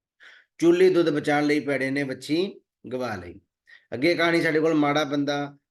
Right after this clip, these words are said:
ਮਾੜਾ ਬੰਦਾ ਪ੍ਰੇਮ ਪ੍ਰਕਾਸ਼ ਦੀ ਕਹਾਣੀ ਹੈ। ਇਸ ਕਹਾਣੀ ਵਿੱਚ ਮੱਧਵਰਗੀ ਮਾਨਸਿਕਤਾ ਨੂੰ ਉਘਾੜ ਕੇ, ਕੱਗਾ ਆਏਗਾ ਬੇਟਾ, ਉਘਾੜ ਕੇ ਪੇਸ਼ ਕੀਤਾ ਗਿਆ ਹੈ।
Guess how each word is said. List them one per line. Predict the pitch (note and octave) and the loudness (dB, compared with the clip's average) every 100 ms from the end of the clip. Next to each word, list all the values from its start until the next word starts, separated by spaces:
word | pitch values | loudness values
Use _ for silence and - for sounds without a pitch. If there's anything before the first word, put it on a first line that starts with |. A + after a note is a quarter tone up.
| - | -8
ਮਾੜਾ | C3+ D#3+ F3 | -2 0 0
ਬੰਦਾ | F3 E3+ F3 | 0 0 0
ਪ੍ਰੇਮ | E3+ E3 D3 | -2 -4 -4
ਪ੍ਰਕਾਸ਼ | D#3 D#3 D3+ | -4 -6 -6
ਦੀ | D3+ | -6
ਕਹਾਣੀ | D3+ D3 C#3 C#3+ D3 | -6 -4 -2 0 0
ਹੈ। | D3 | 0
ਇਸ | D3 D3 | -2 -6
ਕਹਾਣੀ | - C#3+ C#3+ | -8 -6 -2
ਵਿੱਚ | C#3+ C#3+ | -2 -4
ਮੱਧਵਰਗੀ | C3 C3+ D3 D3 C3+ D3 | -6 -4 -2 -2 -2 0
ਮਾਨਸਿਕਤਾ | C#3+ C3 B2 C3 - C#3+ | 0 -2 -4 -8 -8 -4
ਨੂੰ | C#3 | -4
ਉਘਾੜ | C3+ C#3 C3 | -4 -4 -4
ਕੇ, | A#2 B2 | -4 -6
ਕੱਗਾ | B2+ A#2 C#3 | -6 -6 -2
ਆਏਗਾ | D3 D3 | 0 0
ਬੇਟਾ, | C#3+ C#3 | -2 -2
ਉਘਾੜ | C3+ B2+ C3 A#2+ | -4 -4 -4 -4
ਕੇ | A2 C#3+ | -6 -6
ਪੇਸ਼ | D3 D3+ | -4 -6
ਕੀਤਾ | - C#3+ C#3+ | -8 -8 -6
ਗਿਆ | C3+ C#3+ | -2 -2
ਹੈ। | C#3 C#3+ D3 | -2 -2 -4